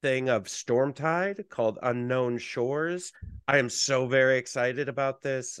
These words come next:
Um, we're basically, if you don't know what Stormtide is, <clears throat> it was for the last year and a half, we've been doing, like, a narrative mission.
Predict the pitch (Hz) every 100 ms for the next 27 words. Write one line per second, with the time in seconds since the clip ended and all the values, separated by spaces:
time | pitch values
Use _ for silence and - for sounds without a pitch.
0 | - 123 113 110 104 - _ _ _ _
1 | _ _ _ 123 123 156 156 170 - 151
2 | 139 127 131 151 143 135 156 143 135 139
3 | 131 127 120 - - 185 147 - 143 131
4 | 139 127 - - _ _ - 131 127 131
5 | - 123 127 131 123 135 147 - 120 117
6 | 127 123 131 123 120 117 110 110 117 123
7 | 131 123 - 131 123 147 196 202